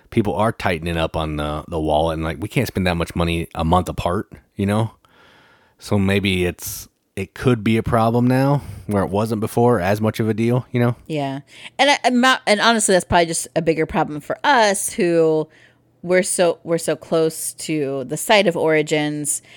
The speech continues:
Speaker 2: and in general are not big crowd people, which is why for a long time we've just avoided Gen Con completely,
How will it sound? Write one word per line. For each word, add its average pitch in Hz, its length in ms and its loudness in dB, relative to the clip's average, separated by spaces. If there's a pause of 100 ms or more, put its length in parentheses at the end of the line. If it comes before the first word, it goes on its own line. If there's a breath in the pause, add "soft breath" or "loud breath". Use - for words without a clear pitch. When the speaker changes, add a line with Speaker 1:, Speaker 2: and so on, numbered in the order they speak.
(300 loud breath)
Speaker 2:
and 156 320 0 (840)
in 165 180 0
general 160 680 2
are 160 120 0
not 156 280 -2 (480)
big 160 280 4
crowd 151 440 2
people, 156 380 -2
which 147 180 -4
is 151 140 -6
why 151 220 2
for 156 160 0
a 151 60 4
long 151 200 -2
time 151 260 -2
we've 143 140 -4
just 143 200 -6
avoided 151 360 0
Gen 147 160 -2
Con 143 160 -6
completely, 151 760 -2